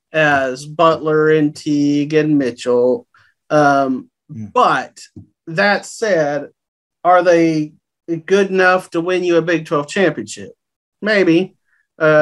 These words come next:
Speaker 2: Mm.
Speaker 1: I mean, they're right now, you know, they were, they were number one, you know, for a good long stretch there. Now, what, they're five or something?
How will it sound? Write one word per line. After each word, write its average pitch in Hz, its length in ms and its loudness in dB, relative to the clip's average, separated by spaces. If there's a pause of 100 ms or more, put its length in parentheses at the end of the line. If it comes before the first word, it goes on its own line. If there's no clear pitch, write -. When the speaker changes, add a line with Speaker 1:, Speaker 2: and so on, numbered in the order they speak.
(120)
Speaker 2:
Mm. 147 60 -4
Speaker 1:
I - 20 -4
mean, 165 160 0
they're 160 100 2
right 175 240 2
now, 180 500 0
you 170 120 -6
know, 170 140 -2
they 175 120 0
were, 170 180 -4
they 202 140 0
were 208 160 0
number 214 260 0
one, 202 560 -2
you 196 120 -6
know, 160 340 -2
for 160 140 0
a 160 60 -6
good 226 260 0
long 165 240 -4
stretch 208 460 -8
there. 160 300 0
Now, 165 240 2
what, 156 260 0
they're 131 340 -4
five 190 600 0
or 175 120 -10
something? 190 480 -10